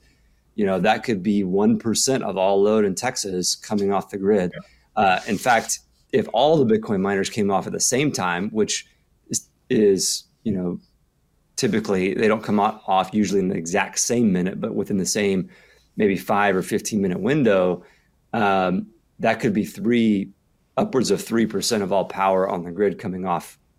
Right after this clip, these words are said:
Speaker 1: in a very short amount of time, which, um, the, the grid is not built for. So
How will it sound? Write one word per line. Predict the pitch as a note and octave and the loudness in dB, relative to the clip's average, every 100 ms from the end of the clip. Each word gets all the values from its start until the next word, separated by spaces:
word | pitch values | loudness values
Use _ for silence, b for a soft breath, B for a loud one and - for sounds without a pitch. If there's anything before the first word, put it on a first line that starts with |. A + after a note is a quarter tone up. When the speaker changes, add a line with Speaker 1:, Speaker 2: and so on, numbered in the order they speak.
| - | -6
Speaker 1:
in | G#2+ | -4
a | |
very | E2+ G2+ G2 | 0 2 2
short | F#2+ G#2+ G2 | 2 -2 -2
amount | F2+ F2 | -2 -4
of | |
time, | - F#2 F#2 F2 | -6 -4 -4 -6
which, | F2+ - b b b b b _ | -8 -10 b b b b b _
um, | F#2+ F2+ F#2 - F#2 - _ _ _ _ | -8 -6 -6 -8 -12 -16 _ _ _ _
the, | A2 - - | -8 -8 -6
the | G#2 | -4
grid | G#2 F#2+ | 0 2
is | F2 | 0
not | F2+ F2+ D#2+ | -2 -4 -4
built | F2+ F2+ - | -4 -4 -6
for. | F#2 - | -8 -4
So | - A2+ G2 | -2 -2 -2